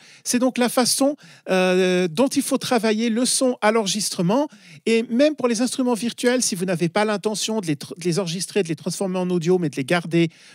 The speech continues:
euh, simplement en, en V S T, le fait de baisser le volume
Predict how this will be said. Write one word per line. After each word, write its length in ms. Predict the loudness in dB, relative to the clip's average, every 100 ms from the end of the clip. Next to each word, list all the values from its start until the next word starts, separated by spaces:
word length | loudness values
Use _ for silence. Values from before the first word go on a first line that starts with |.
| _
euh, 400 | -4 -2 -2 -2
simplement 600 | -2 -2 0 2 2 0 -2
en, 220 | -6 -4
en 80 | -6
V 160 | 0 2
S 200 | 2 2
T, 200 | 2 2 -8 -20 -20 -20 -8 0
le 140 | 2
fait 360 | 4 2 2 0
de 120 | 0
baisser 360 | 2 0 0
le 60 | 2
volume 520 | 4 4 4 2 0